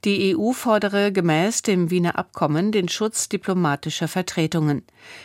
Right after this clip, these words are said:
Demonstranten hatten in der Hauptstadt Kinshasa mehrere ausländische Botschaften attackiert. Betroffen waren unter anderem die Vertretungen der U S A, Frankreichs, Belgiens und der Niederlande. Die Sicherheitskräfte gingen mit Tränengas gegen die Menge vor.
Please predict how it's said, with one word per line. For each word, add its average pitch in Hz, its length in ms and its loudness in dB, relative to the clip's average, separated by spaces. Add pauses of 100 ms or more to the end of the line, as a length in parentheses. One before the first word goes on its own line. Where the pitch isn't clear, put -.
(140)
Demonstranten 170 800 0
hatten 208 240 -2
in 190 100 0
der 170 160 0
Hauptstadt 175 380 -4
Kinshasa 180 760 0
mehrere 151 640 2
ausländische 156 560 -2
Botschaften 160 580 -4
attackiert. 151 680 -4 (480)
Betroffen 202 440 -2
waren 214 280 2
unter - 260 -2
anderem 185 420 0
die 240 100 0
Vertretungen 175 680 0
der 156 160 0
U 147 100 0
S 139 160 -2
A, 170 360 2
Frankreichs, 165 840 -2
Belgiens 147 640 0
und 151 300 -2
der 165 140 4
Niederlande. 170 580 2 (640)
Die 143 80 -4
Sicherheitskräfte 160 680 -2
gingen 160 280 2
mit 143 160 -2
Tränengas 147 720 0
gegen 143 260 -2
die 143 120 0
Menge 147 280 2
vor. 151 360 0